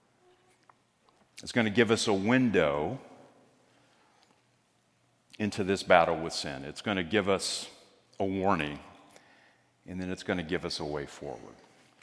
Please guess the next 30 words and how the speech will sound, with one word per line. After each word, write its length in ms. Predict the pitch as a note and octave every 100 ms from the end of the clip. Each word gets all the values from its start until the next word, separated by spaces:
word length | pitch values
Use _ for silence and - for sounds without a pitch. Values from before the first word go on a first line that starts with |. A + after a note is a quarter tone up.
| _ _ _ _ _ - _ _ _ _ _ _ _
So 140 | -
we've 220 | D#3 F3+
been 340 | D3 C#3 C3 A#2+ - D3+
in 160 | C#3
this 160 | B2+ A#2
series 440 | - D3+ B2 A#2
called 260 | - G#2+ G2+
A 80 | F2
Faith 640 | - A#2+ A#2+ A#2+ - - - -
of 160 | G2+ G2
Influence, 580 | G2+ - D#2+ C2 - -
and 140 | E2
we've 180 | F2 E2+
been 220 | F2 E2 - - - -
looking 340 | A#2+ - G#2
at 120 | F#2
various 840 | F2+ G#2+ A#2 A2+ G#2+ - - - - - - _ _ _ _ - - _ _ _ _ _ - -
people 480 | - C3+ A#2 A2 G2+
in 100 | E2+
First 260 | - A2+ G#2
and 120 | F2+
Second 320 | G#2 - F2
Samuel 560 | - A#2+ A#2 A2 G#2 - - - - - _ _ _ _ _ G#2+
and 160 | A2
how 240 | - C#3 C3
they 200 | A#2 A#2
deal 380 | G#2+ C3+ B2
with 260 | A2 G2+ -
particular 800 | A#2 - - - A2 G2 F2 D#2+ - - - _ _ _
situations. 800 | - F#2 E2 D2+ B1+ - -